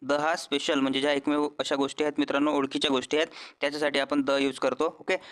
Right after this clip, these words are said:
पण या जनरल गोष्टी आहेत, तिन्ही जनरल वस्तू आहेत, त्या जनरल वस्तूसोबत आपण कोणता आर्टिकल यूज करणार? ए किंवा an यूज करणार, ओके. तर an का बरं यूज करणार नाही? कारण कोणतंही या तीनपैकी कोणतंही स्वराने सुरुवात झालेलं नाही, ओके. स्वराने सुरुवात झालेली नसल्यामुळे आपण an तर यूज करणार नाही.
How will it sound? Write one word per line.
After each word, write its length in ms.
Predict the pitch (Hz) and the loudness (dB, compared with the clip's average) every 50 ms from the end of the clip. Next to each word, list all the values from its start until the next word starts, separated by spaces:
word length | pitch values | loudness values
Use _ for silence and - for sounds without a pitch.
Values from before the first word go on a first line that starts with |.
| - - - | -10 -4 -2
पण 100 | 135 143 | 0 0
या 60 | 147 | 2
जनरल 340 | 143 143 143 143 143 156 160 | 2 2 4 4 4 2 2
गोष्टी 300 | 151 151 143 - - 143 | 2 0 0 0 0 -2
आहेत, 180 | 139 139 - | -2 0 0
तिन्ही 280 | - 151 147 139 143 165 156 - - 135 | 2 4 4 4 4 2 0 -4 -4 0
जनरल 280 | 131 135 139 143 143 | 2 2 4 4 4
वस्तू 280 | 139 143 147 - - 156 | 2 2 0 0 0 0
आहेत, 200 | 143 127 131 156 - - _ - | 2 2 2 0 -2 -6 _ -4
त्या 80 | 147 | -2
जनरल 280 | 139 143 139 139 147 147 | 0 2 2 2 2 2
वस्तूसोबत 460 | 143 135 - - 143 143 135 135 131 | 0 0 -2 -2 -2 0 0 0 0
आपण 220 | 131 127 151 160 170 - - - - - - | 0 0 -2 -2 -2 -6 -12 -20 -16 -6 -2
कोणता 220 | 147 143 143 147 | 0 0 2 2
आर्टिकल 280 | 143 143 131 139 135 135 | 0 0 0 -2 0 0
यूज 140 | 139 135 - | -2 -2 0
करणार? 240 | 143 139 151 160 - - | 0 0 0 0 0 -2
ए 140 | - 135 143 | 0 0 0
किंवा 340 | 143 - 139 135 151 175 202 214 - _ _ _ _ _ - | 0 0 0 2 2 2 0 -2 -8 _ _ _ _ _ -4
an 180 | - 139 147 151 | -2 0 2 2
यूज 180 | 151 147 143 - | 2 0 0 0
करणार, 240 | - 131 127 123 123 | 0 0 0 0 0
ओके. 160 | 135 151 185 190 - - _ _ _ - | 0 0 -2 -4 -4 -10 _ _ _ -8
तर 100 | - - - | -6 -4 -2
an 180 | 143 147 160 160 | -2 0 0 0
का 160 | - 156 151 | 0 0 0
बरं 160 | 147 151 151 | 2 2 2
यूज 160 | 156 151 147 - | 0 0 -2 -2
करणार 300 | - 147 143 147 143 139 | 0 0 2 2 2 2
नाही? 180 | 139 151 165 | 2 2 0
कारण 220 | - 147 143 143 139 | 0 0 0 0 0
कोणतंही 360 | - 143 139 139 147 147 143 | 0 0 0 0 2 2 2
या 100 | 143 143 143 - | 2 0 0 0
तीनपैकी 420 | 151 151 151 143 156 143 143 156 147 | 0 0 2 2 0 0 0 -2 -2
कोणतंही 500 | - 139 135 131 131 139 135 143 165 202 - - - - - - - | 0 0 0 0 0 0 2 2 0 0 -2 -8 -14 -20 -16 -12 -8
स्वराने 400 | - 143 143 143 143 139 147 156 | -2 0 0 2 2 2 0 0
सुरुवात 280 | - 147 131 139 147 | 0 0 0 0 0
झालेलं 360 | 143 139 143 135 135 127 120 117 | 0 2 2 2 2 0 0 0
नाही, 180 | 110 110 113 | 0 0 0
ओके. 160 | 120 - 175 190 190 - - | 0 0 -2 -4 -4 -6 -8
स्वराने 360 | - 139 131 131 127 135 135 | -4 0 0 2 2 2 0
सुरुवात 260 | - 131 123 127 123 | -2 -2 0 0 0
झालेली 360 | 120 123 131 135 143 139 135 | 2 2 2 2 2 2 2
नसल्यामुळे 460 | 127 123 120 - 123 120 117 123 135 | 0 0 -2 -2 -2 -2 0 2 2
आपण 220 | 135 123 - 131 135 - - | 2 0 0 -4 -4 -4 -4
an 160 | 135 131 131 127 - | -2 -2 -2 0 0
तर 40 | |
यूज 200 | 135 139 139 139 | 0 0 0 -2
करणार 280 | - - 156 170 170 165 | -2 0 0 2 2 2
नाही. 200 | 160 156 156 | 2 2 0